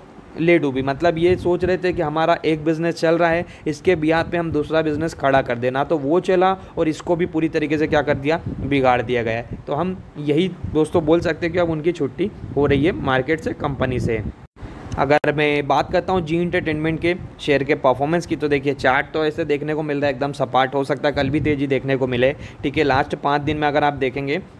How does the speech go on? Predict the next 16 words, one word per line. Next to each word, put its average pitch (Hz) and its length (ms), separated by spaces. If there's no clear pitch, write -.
तो 131 100
आज 139 220
की 160 140
तेज़ी 147 300
देखने 139 280
को 131 60
मिल 131 160
रही 131 120
है। 143 80
एक 147 200
महीने 147 260
में, 151 120
में 147 120
आज 135 300
की 156 120
तेज़ी, 135 360